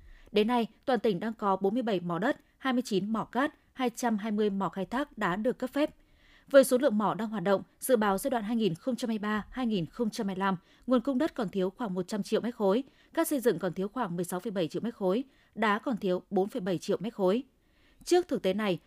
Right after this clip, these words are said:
Sở Tài nguyên và Môi trường đang phối hợp với các ngành liên quan khẩn trương hoàn thiện các hồ sơ thủ tục để tham mưu cho tỉnh tổ chức đấu giá thêm các mỏ khoáng sản đã được phê duyệt và đẩy nhanh tiến độ cấp phép khai thác khoáng sản.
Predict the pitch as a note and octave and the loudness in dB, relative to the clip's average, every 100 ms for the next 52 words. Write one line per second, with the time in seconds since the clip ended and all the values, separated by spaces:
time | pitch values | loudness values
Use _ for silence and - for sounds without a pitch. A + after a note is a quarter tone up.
0 | - C4 A#3+ A#3 C4+ A#3+ F#3 A#3 - A3+ | -2 2 2 4 2 0 0 -2 0 0
1 | F3 - A3+ A3 F#3+ F#3 A#3 E3 F#3+ C#4+ | 0 -2 -2 0 -2 0 -2 0 -2 0
2 | B3+ E3+ G3 G3 G#3+ G3+ - - - B3 | -2 -2 -4 0 0 -2 -6 -6 0 2
3 | D4+ B3+ G#3 G#3+ F#3+ D4 D4 G3 - G#3+ | 2 0 -2 -2 -2 -4 -2 -2 0 -4
4 | G3 F#3+ E3+ F#3 - - - A#3 C4 B3 | -2 0 2 0 -2 -12 -2 -2 0 2
5 | B3+ A#3+ A#3 A3+ E3 - _ - A3 D#4+ | 2 0 -2 -2 -2 -6 _ 4 4 4
6 | A#3+ G3 G3 - A#3+ G#3+ D4+ D#4+ A#3+ E3+ | 0 0 -2 -2 -2 0 -4 -2 0 0
7 | F3 F3+ - G3 D3+ E3+ A#3 A3 G#3 G#3+ | -2 -6 -2 -2 -2 -2 -2 0 0 2
8 | F#3 - _ - A#3+ A3 G3+ B3+ F#3+ F3+ | 2 0 _ 0 2 2 0 -2 0 0
9 | F3 C4+ C#4 D4+ D#4+ _ - G#3+ A3+ C#4+ | 0 -2 -2 -4 -4 _ -8 -6 -6 -8
10 | - F#3 - G#3+ | -8 -10 -6 -6